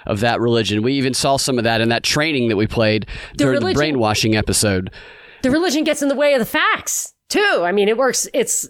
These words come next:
Speaker 2: you know what I'm saying? The
Speaker 1: Right.
Speaker 2: religion is keeping us. They don't want the studies because they, and
Speaker 1: Right.
Speaker 2: they'll say that. You'll see these administra-, like, the po-, political scientists say, "We don't want the actual answer because we want behavior." Like,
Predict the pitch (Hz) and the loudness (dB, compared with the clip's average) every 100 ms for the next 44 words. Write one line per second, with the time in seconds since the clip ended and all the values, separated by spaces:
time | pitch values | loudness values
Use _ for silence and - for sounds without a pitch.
0 | - 254 277 285 - 302 320 277 123 101 | -6 0 0 0 0 0 0 2 0 0
1 | - 277 233 - - 427 494 415 247 190 | -2 -4 -4 -2 0 0 2 0 0 0
2 | - - - - - _ _ _ _ 359 | 0 0 -4 -8 -20 _ _ _ _ 0
3 | 381 349 349 440 415 - 415 403 226 277 | 2 2 2 0 -2 -2 0 0 -2 -2
4 | 285 269 190 302 311 143 110 415 - 349 | 0 -2 0 0 2 2 2 0 -2 -4
5 | 359 302 208 277 392 - 330 330 240 202 | -2 -2 -2 -2 -2 -2 -2 -4 -4 -4
6 | 180 170 202 240 - 220 185 175 185 160 | -2 -4 -2 -4 -4 -2 -2 -2 -4 -4
7 | - - - 202 180 269 302 320 330 339 | -8 -14 -6 -2 0 0 -2 -4 -4 -4
8 | - - 311 320 320 320 349 320 - - | -6 -4 -2 -2 -2 -2 -4 -6 -10 -14
9 | - - - - - - 339 302 226 208 | -16 -12 -10 -8 -4 0 2 2 0 -2
10 | 190 - - 202 349 359 302 226 214 277 | -4 -12 -4 0 2 0 -2 -2 -2 0
11 | 277 - - - 226 202 220 - 214 185 | 0 -2 -6 -4 0 0 0 -2 -2 -4
12 | - 226 311 - 185 175 170 220 185 180 | -2 -2 0 -2 -2 -2 -2 -2 -2 -2
13 | 175 262 254 185 208 196 190 - - 196 | -2 -2 -2 -4 -4 -4 -4 -8 -12 -6
14 | 160 - 269 185 147 - 226 190 | -2 0 0 -2 -8 -8 -2 -2